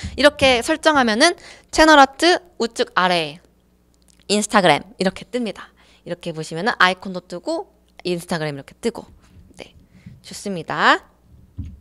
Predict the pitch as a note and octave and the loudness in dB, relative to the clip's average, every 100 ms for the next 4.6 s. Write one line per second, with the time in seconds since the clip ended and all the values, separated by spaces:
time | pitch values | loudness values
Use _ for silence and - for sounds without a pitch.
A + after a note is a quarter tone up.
0 | _ _ - - _ _ _ _ _ _ | _ _ -20 -20 _ _ _ _ _ _
1 | _ _ _ _ _ _ _ _ _ - | _ _ _ _ _ _ _ _ _ -12
2 | C#4 D#4+ B3+ A3+ E4 E4 A#3+ - - G3+ | -2 0 -2 -4 -6 -6 -10 -12 -10 -4
3 | C4 - C4 C#4 A#3 A3 B3+ A#3+ A#3 A3+ | -4 -6 -8 -6 -6 -4 -2 -4 -6 -8
4 | B3 C4+ F#3 F#3 - D3+ | -6 -4 -6 -12 -8 -8